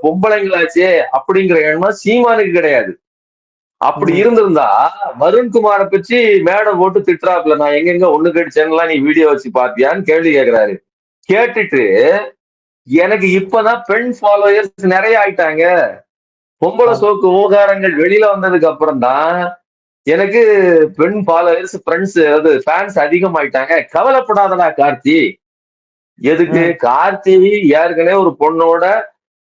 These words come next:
Speaker 1: அந்த கட்சியில இருக்கக்கூடிய பொண்ணை ஏமாத்தி கர்ப்பமாக்கி அந்த பொண்ணு இதை கலைச்சிட்டாருன்னு ஒரு ஆடியோ ரிலீஸ் ஆகும்.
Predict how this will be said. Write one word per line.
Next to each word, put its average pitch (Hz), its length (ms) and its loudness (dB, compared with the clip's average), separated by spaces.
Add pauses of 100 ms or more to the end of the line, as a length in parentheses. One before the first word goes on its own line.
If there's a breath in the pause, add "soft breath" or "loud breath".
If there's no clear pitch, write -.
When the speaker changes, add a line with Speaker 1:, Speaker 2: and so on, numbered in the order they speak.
(260)
Speaker 1:
அந்த 147 440 -2
கட்சியில 226 560 -2
இருக்கக்கூடிய 185 520 0
பொண்ணை 160 500 0
ஏமாத்தி 180 600 -2
கர்ப்பமாக்கி 160 640 0
அந்த 170 300 -2
பொண்ணு 175 280 0
இதை 190 120 0
கலைச்சிட்டாருன்னு 190 800 0
ஒரு 190 300 2
ஆடியோ 226 460 2
ரிலீஸ் 202 320 0
ஆகும். 98 260 -6